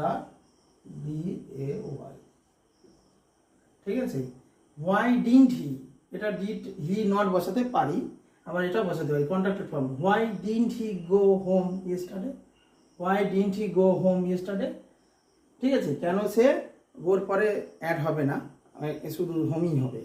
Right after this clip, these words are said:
এটা নিয়ম। Why didn't he go home yesterday? সে কেন গতকাল বাড়ি যায়নি? তারপরেরটা এসো, রমেশ, রমেন তোমাকে মেরেছিল কেন? রমেন তোমাকে মেরেছিল কেন?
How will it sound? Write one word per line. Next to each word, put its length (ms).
এটা 200
নিয়ম। 220
Why 180
didn't 300
he 80
go 100
home 220
yesterday? 420
সে 80
কেন 120
গতকাল 320
বাড়ি 160
যায়নি? 300
তারপরেরটা 480
এসো, 180
রমেশ, 320
রমেন 400
তোমাকে 360
মেরেছিল 380
কেন? 240
রমেন 340
তোমাকে 280
মেরেছিল 440
কেন? 160